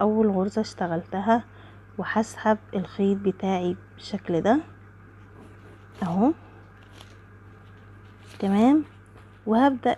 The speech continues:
الخيط ده هدخل بيه ايه؟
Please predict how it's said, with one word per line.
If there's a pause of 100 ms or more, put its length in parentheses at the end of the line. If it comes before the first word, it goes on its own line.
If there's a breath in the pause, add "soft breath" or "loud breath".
الخيط
ده (1300 loud breath)
هدخل
بيه
ايه؟